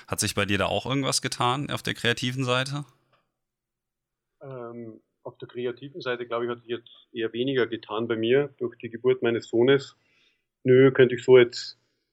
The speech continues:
Speaker 2: so jetzt nicht sagen, dass ich dadurch einen anderen Blickwinkel auf die Fotografie jetzt hätte. Nö.
Speaker 1: <laughs>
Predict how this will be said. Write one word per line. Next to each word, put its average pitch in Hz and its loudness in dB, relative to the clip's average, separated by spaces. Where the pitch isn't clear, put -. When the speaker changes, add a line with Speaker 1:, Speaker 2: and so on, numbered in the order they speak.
Speaker 2:
so 131 4
jetzt 120 2
nicht 135 0
sagen, 117 6
dass 113 4
ich - -4
dadurch 113 6
einen 120 4
anderen 127 6
Blickwinkel 139 4
auf 113 6
die 120 -8
Fotografie 120 0
jetzt 147 4
hätte. 139 2
Nö. 117 2
Speaker 1:
<laughs> 90 -6